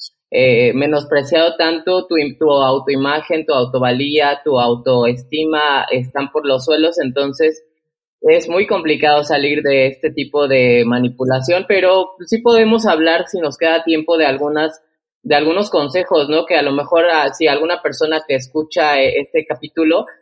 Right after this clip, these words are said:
este, pueda empezar a reflexionar sobre eso, ¿no? En primer lugar, podría, ah, eh, recordar como la soberanía de los sentimientos propios, ¿no? O re-, eh, eh, decirte que, o recordarte que las emociones no son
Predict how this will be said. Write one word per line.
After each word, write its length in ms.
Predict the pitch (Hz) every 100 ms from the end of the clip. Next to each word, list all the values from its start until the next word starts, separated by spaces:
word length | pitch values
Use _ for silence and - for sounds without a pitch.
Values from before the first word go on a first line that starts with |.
| _ -
este, 440 | 135 143 131 156
pueda 520 | 165 175 196 202 185
empezar 560 | 156 156 156 190 185 185
a 160 | 170
reflexionar 640 | 156 151 151 - 165 170 175
sobre 360 | 180 160 160
eso, 220 | 180 180 156
¿no? 280 | 160 190
En 120 | 180 151
primer 280 | 156 156 165
lugar, 320 | 175 165 165
podría, 440 | 175 156 156 156 - _ _ _ -
ah, 220 | 156 156 147
eh, 120 | 147
recordar 560 | 151 156 160 156 170
como 160 | 165 196
la 140 | 160
soberanía 640 | - 151 147 143 156 165 175
de 120 | 175
los 200 | 147 131
sentimientos 640 | 147 123 143 147 147 160 -
propios, 400 | 151 127 135 135
¿no? 160 | 151 170
O 320 | 180 139 131
re-, 280 | 127 143 127
eh, 300 | 135 135 131 123 127 - _ _ _ - 143
eh, 140 | 143
decirte 760 | 147 139 185 196 196 - 185 185
que, 540 | 170 143 131 117 82 135
o 340 | 135 135 131
recordarte 920 | 147 135 151 151 170 180 - 180 226 _ _ _
que 120 | 160
las 180 | 151 147
emociones 500 | 160 156 156 175 196
no 120 | 202 175
son 220 | 196 185